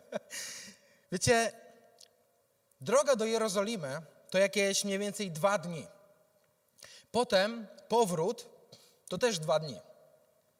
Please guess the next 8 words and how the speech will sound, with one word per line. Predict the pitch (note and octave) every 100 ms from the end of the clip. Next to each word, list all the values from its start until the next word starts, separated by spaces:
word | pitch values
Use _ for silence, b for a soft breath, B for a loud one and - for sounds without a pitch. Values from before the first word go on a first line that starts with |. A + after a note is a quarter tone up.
| _ - B B B
Także | G3+ F3+ G#3+ G#3+ A3 - - - - - _ _ _ _ _ -
sytuacja | - G#3 A#3+ C4 A#3+
wysłania | F#3 G3+ G#3 C4+ B3+
wiadomości | G3+ F#3+ G3+ B3 - G3+
nie | G#3+
była | C#4+ C4
taka | A3+ G#3+
natychmiastowa. | G#3 A3 G#3+ - B3 A2+ -